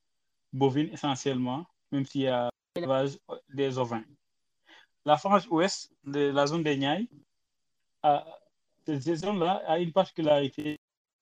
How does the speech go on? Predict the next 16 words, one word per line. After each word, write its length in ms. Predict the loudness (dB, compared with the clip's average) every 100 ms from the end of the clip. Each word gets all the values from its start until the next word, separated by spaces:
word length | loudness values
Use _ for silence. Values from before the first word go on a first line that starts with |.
| _
à 80 | -6
côté 180 | -6 -4
de 80 | -4
l'océan. 420 | -2 -4 -6 -8 -12 _ _ _ _ _ _ _
C'est, 260 | -8 -8 -4
et 280 | -4 -4 -6 -4
on 140 | -2
a 140 | 0 0
une 120 | 0
nappe 140 | 0
d'eau 180 | 0 -2
qui 120 | 0
n'est 100 | -4
pas 180 | -2 -4
si 140 | -2
profonde, 460 | -4 -4 -6 -6 -10